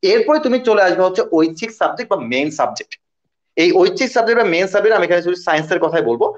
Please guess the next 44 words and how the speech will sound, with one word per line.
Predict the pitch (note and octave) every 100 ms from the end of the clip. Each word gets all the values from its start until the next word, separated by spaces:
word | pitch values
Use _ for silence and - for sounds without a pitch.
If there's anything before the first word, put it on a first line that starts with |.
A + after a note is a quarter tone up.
| - -
ঐচ্ছিক | F3+ - A#3+
সাবজেক্ট | A#3 G#3+ A3 A3+
বা | G3+
মেইন | D#3 F3
সাবজেক্ট | F#3 G3+ G#3 G3
বলতে | G3
বোঝানো | F#3 D#3+ F#3
হচ্ছে | F3+
তোমার | F3+ E3+
এখানে | F3+ A#3 - _ -
ফিজিক্স, | F#3+ A#3 -
কেমিস্ট্রি, | G#3 F#3 F#3+ F#3+ A3
ম্যাথ | C3 C#3 A#3+ - -
অবলিক | D3+ D3 D#3+ -
হচ্ছে | - - C3
বায়োলজি। | B2+ A#2+ A2+ A2+ G2+ _ _ _ -
তা | F3+
আমি | A#3+
ধরে | D3+ F#3
নিলাম | B3 A3 - - -
যে | C#3+ D#3
এখানে | D#3+ E3+ F3+ F3 F3+ -
ম্যাক্সিমাম | D#3+ F#3 A3+ A3+ G3+
স্টুডেন্ট, | G3+ G3+ F#3+
আমি | E3+
ধরে | D3+
নিলাম | C3+ C#3
যে | E3
তোমাদের | E3 D3 D3
হচ্ছে | D3 E3
ফিজিক্স, | D#3+ E3 F3+
কেমিস্ট্রি, | - C#3+ C#3+ E3+
ম্যাথ | B2+ G3 -
এই | D#3+ D#3
তিনটা | E3 E3
হচ্ছে | E3+ C#3
মেইন | C3 B2+
সাবজেক্ট, | C3+ - - - _ _
আর | C3+ C3
বায়োলজি | A#2+ B2+ C#3+ F#3 G3
হচ্ছে | A3 -
অপশনাল | - C3+ C3+ - D#3 D3+
সাবজেক্ট | D3 D3
বা | F#3